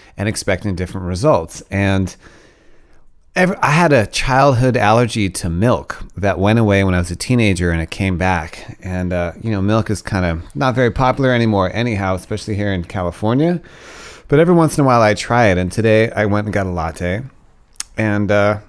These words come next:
I took a sip, and I thought, "I told them to make this with soy milk, but this doesn't taste right." I thought, "Well, maybe it's just, like, a different type of soy milk, or who knows."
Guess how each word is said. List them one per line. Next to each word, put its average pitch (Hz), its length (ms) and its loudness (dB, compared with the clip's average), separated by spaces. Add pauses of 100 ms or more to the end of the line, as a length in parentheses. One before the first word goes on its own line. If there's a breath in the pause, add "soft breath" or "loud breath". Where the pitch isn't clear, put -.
(840)
I 107 140 -2
took - 240 -8
a 180 60 -2
sip, 101 520 0
and 104 140 -6
I 104 60 -8
thought, - 280 -18
"I 110 140 -10
told - 320 -10
them 185 140 -4
to 98 100 -6
make 90 220 -4
this 82 200 -10
with - 120 -12
soy 147 400 -6
milk, 64 340 -14
but - 180 -12 (280)
this 117 320 -8 (340)
doesn't 85 380 -10
taste - 400 -4
right." 64 260 -10 (840)
I 127 140 -10
thought, 131 260 -8
"Well, 165 180 -4
maybe 165 180 -2
it's 143 100 -2
just, 127 180 -4
like, 117 140 -2
a 104 60 -2
different 95 400 -2
type 92 260 -4
of 87 160 -8
soy 87 300 -2
milk, 90 260 -2
or 78 120 -6
who 107 260 -2
knows." 76 420 -6